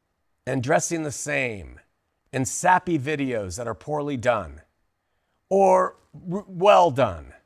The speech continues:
I'm sorry, or glossy books that are, you know, really, really in the sense of a Thomas Kinkade painting, and they like their life to look like that, fine.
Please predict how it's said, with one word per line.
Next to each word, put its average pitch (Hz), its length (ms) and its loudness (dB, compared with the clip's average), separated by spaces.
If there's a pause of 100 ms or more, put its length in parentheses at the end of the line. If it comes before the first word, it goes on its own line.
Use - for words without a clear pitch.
(180)
I'm 110 100 -10
sorry, 101 520 -2 (560)
or 190 220 4
glossy 202 580 2
books 139 680 0
that 139 340 -2
are, 143 480 -4
you 143 140 -14
know, 135 180 -8
really, 170 580 -4
really 147 680 -4 (680)
in 160 180 -2
the 139 100 -4
sense - 640 -6
of 113 320 -8
a - 80 -10
Thomas 156 440 -4
Kinkade 135 580 -10
painting, 95 500 -12 (920)
and 156 360 0
they 165 260 -4
like 185 580 2
their 165 200 -2
life 156 520 2
to 139 120 -10
look 131 400 -8
like 110 280 -4
that, 82 320 -14
fine. 107 500 -2